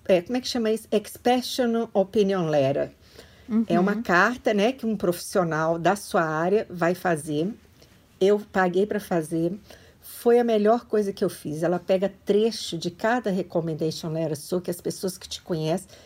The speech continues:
Speaker 1: e coloca dentro da linguagem americana, da formatação americana.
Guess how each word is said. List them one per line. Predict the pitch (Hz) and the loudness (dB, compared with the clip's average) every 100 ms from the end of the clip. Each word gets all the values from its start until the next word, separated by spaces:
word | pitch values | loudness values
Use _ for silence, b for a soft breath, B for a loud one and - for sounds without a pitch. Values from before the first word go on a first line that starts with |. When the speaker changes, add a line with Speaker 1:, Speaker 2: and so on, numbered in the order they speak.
| B | B
Speaker 1:
e | 214 | -8
coloca | 202 220 214 233 240 | 0 2 2 0 -4
dentro | 180 160 214 240 - - 160 - | -4 0 2 2 -2 -10 -16 -4
da | 190 | 0
linguagem | 190 185 165 180 180 175 | 2 2 2 2 2 0
americana, | 160 160 156 - 170 160 | -2 -2 -2 -2 0 0
da | 185 | -2
formatação | - 240 240 190 185 143 - | 0 0 0 -2 -4 -6 -6
americana. | 160 156 143 - 170 170 | -4 -4 -6 -4 -2 -2